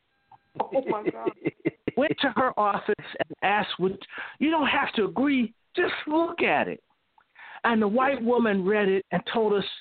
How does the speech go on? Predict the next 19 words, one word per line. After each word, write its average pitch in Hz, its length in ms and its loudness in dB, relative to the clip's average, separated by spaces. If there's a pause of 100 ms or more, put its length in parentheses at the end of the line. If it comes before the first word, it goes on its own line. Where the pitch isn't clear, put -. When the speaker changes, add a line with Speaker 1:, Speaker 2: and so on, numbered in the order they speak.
(120)
Speaker 3:
she - 180 2
wasn't 202 380 2
interested. 170 600 -2 (2000)
Not 214 260 2
even 277 200 2
to 269 60 2
consider 262 560 0
it. - 120 -4 (760)
Out. - 340 0 (560)
Maxine's 190 540 2
a 190 60 2
liar. 180 600 2 (1160)
And 165 100 2
I 156 60 4
would 147 240 0
tell 190 200 2
her 185 60 2
to 185 180 -2
her 175 160 2